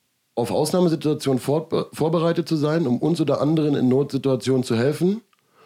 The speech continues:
und um mental sowie physisch stärker zu werden und uns persönlich weiterzuentwickeln. Wir, nach unserer, nach unserem Verständnis verzichten wir dabei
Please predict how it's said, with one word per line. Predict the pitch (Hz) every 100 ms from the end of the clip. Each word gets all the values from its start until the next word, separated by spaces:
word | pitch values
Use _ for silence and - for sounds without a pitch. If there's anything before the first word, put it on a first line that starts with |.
| - - - _
und | - 147 196 -
um | 143
mental | 139 127 123 123 160 190 196 - _ _
sowie | 139 135
physisch | 123 151 175 165 165 - - _ _ _ _ -
stärker | - 131 147 190
zu | 180
werden | 160 165 170 208
und | - 139
uns | 135 -
persönlich | 135 120 143 156 127
weiterzuentwickeln. | 120 131 123 123 110 101 95 104 98 92 _ _ - - _
Wir, | - - _ _ -
nach | 98
unserer, | 120 139 170 - -
nach | 135
unserem | 110 151 170
Verständnis | 143 156 151 143
verzichten | 127 - 135 - 135
wir | 131
dabei | 123 117 123 120 110